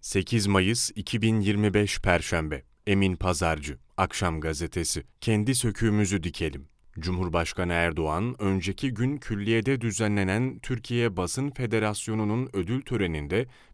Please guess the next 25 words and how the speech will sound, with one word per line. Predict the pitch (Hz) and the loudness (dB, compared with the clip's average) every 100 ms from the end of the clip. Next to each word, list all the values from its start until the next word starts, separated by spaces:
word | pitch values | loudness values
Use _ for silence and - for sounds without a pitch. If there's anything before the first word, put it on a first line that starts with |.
| - | -4
bizim | 98 139 160 | 0 2 2
de | 143 | 2
yaramıza | 123 110 95 82 80 | 2 2 2 0 -2
parmak | 85 80 76 - | -2 -2 -2 -4
bastı. | 76 73 - 76 - _ _ - - | -8 -8 -8 -12 -14 _ _ -20 -8
Eline | 90 85 87 110 98 | -4 -2 -2 -4 -2
bir | 104 110 | -4 0
mikrofon, | 104 92 90 76 101 131 117 | -2 -2 -6 -4 -2 -2 -2
bir | 117 104 | -2 -2
de | 110 | -4
kamera | - 101 120 113 | -2 0 0 0
alanın | 90 87 76 90 139 | -2 -2 -2 -2 -4
kendisini | - - 101 107 110 113 | -6 -4 -2 -2 -2 -4
gazeteci | 98 90 90 139 143 127 120 | -2 -2 0 0 0 0 2
olarak | 110 107 110 - | 2 2 0 0
gördüğünü | 110 101 95 92 80 | 0 2 2 2 0
söyledi. | - 80 76 82 76 - _ _ _ _ - - _ _ _ - | -2 -4 -2 -4 -6 -12 _ _ _ _ -20 -20 _ _ _ 0
Aynen | 127 123 110 95 | 2 4 4 4
öyle. | 80 73 - _ _ _ 92 | 2 -2 -10 _ _ _ -2
Daha | 113 156 | 0 2
güzel | 123 104 113 104 | 0 4 4 4
bir | 101 90 | 2 4
benzetme | 98 95 98 - 98 | 4 4 2 2 2
de | 107 | 2
olmazdı. | 98 92 85 78 76 71 | 2 0 0 0 -2 -8